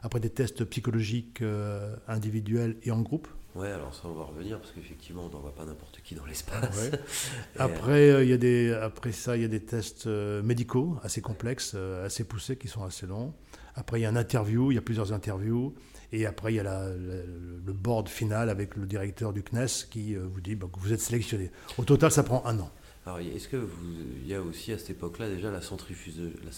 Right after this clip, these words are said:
Speaker 1: Oui, ah, il y a aussi
Speaker 2: centrifugeuse.
Speaker 1: le, j'ai oublié le, le test en centrifugeuse qui se passe à Bretigny, que je passe aussi.
Speaker 2: Alors, co-, comment ça, est-ce que tu, tu peux nous expliquer un peu ce, ce
Speaker 1: Alors, on est aussi dans une cabine, mais la, la centrifugeuse, pour nous, c'est une répétition de ce qu'on fait en avion. Donc, on
Speaker 2: Ouais.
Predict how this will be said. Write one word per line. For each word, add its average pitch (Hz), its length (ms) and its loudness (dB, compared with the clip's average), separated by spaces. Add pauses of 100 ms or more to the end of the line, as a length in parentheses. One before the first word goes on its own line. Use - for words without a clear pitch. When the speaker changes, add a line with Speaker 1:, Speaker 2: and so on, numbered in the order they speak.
(100)
Speaker 1:
Oui, 185 260 10
ah, 147 80 6
il 135 60 8
y 139 60 12
a - 20 12
aussi 139 140 6
Speaker 2:
centrifugeuse. 151 180 8
Speaker 1:
le, 120 100 0
j'ai 135 80 8
oublié 131 220 6
le, 127 160 6
le 117 220 4
test 110 320 -2
en 117 40 2
centrifugeuse 110 760 0
qui 113 120 -6
se 101 140 -4
passe 104 240 -4
à 101 40 -4
Bretigny, 101 460 -4
que 120 100 -6
je 101 120 -6
passe - 280 -10
aussi. - 280 -12
Speaker 2:
Alors, 92 180 -10
co-, 110 140 -4
comment 117 260 -2
ça, 92 440 -2
est-ce 87 180 -8
que 104 80 -10
tu, - 160 -14 (160)
tu - 100 -16
peux - 140 -8
nous 85 240 -2
expliquer 87 480 -6
un 92 80 -2
peu 82 200 -8
ce, 80 180 -12
ce 73 280 -12
Speaker 1:
Alors, 147 220 6
on 156 60 6
est 156 40 8
aussi 143 200 6
dans 156 60 8
une 131 200 6
cabine, 139 440 6
mais 127 60 8
la, 117 180 6
la 110 80 2
centrifugeuse, 113 520 2
pour 107 160 -2
nous, 120 100 4
c'est 104 180 -4
une 104 120 0
répétition 107 500 -2
de 98 80 -4
ce 95 80 -6
qu'on 107 120 -2
fait 104 120 -6
en 101 100 -2
avion. 120 380 4
Donc, 107 200 -2
on 110 40 -2
Speaker 2:
Ouais. 104 60 -4